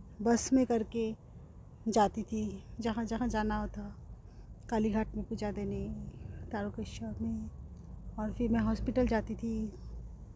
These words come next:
और मासी, मासी कहती थी, वो मासी वहीं पे रहती थी, छोटी मासी Lansdowne में। हम्म, कहती थी, "तू इतने पैसे आंचल में बांध के लेके आई है।" <laughs> मैं हंसती थी,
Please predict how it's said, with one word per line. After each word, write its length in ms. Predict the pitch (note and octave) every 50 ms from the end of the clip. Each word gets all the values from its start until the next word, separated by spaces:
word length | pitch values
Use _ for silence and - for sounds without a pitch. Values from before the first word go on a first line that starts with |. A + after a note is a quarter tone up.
| - - - - - - - A3+
और 180 | G#3+ G#3+ G#3+
मासी, 480 | G#3 G#3+ G#3+ G#3 - - A3+ A#3 A#3+ A3+
मासी 300 | A3 G#3+ G#3 - - B3
कहती 240 | - A#3 A3+ B3 A#3+
थी, 120 | - B3+
वो 80 | A#3 A3
मासी 300 | A3+ A3+ A3 - - B3
वहीं 180 | A3+ A#3 B3
पे 100 | - C4+
रहती 240 | B3+ A3+ G#3 - A3
थी, 60 | -
छोटी 280 | - - A#3 A3+ - A3
मासी 300 | G#3+ G#3 F3 - - A3+
Lansdowne 760 | G#3 - - - - - A3 G#3 G3+ - - G#3+ G#3 G#3 G3+
में। 160 | G3+ G3+ G#3+ - - - - - - - - - - - - - - - - -
हम्म, 340 | A#3+ A#3 A3 G#3+ G#3+ G#3 -
कहती 300 | - - A3 - - A#3
थी, 40 | - - -
"तू 120 | D4 C#4
इतने 340 | B3+ - - C#4 B3+ D4 C#4+
पैसे 640 | - C#4 C4 C4 - - C#4+ C#4+ C#4+ C4+ C4 B3 - - - - - - - - -
आंचल 300 | G#3 G#3 - - D4 D#4
में 120 | D#4 E4 C4
बांध 220 | D4 C#4+ C#4 -
के 120 | - C#4+ C4
लेके 260 | B3 A#3+ - - A#3+
आई 100 | A3+ A3
है।" 200 | G#3 A3 A3+ - - - - - - -
<laughs> 380 | B3+ A3+ F#3 G#3+ - - - -
मैं 100 | A#3 A3+
हंसती 340 | G#3+ A3 G#3 - - A#3 A3
थी, 160 | - -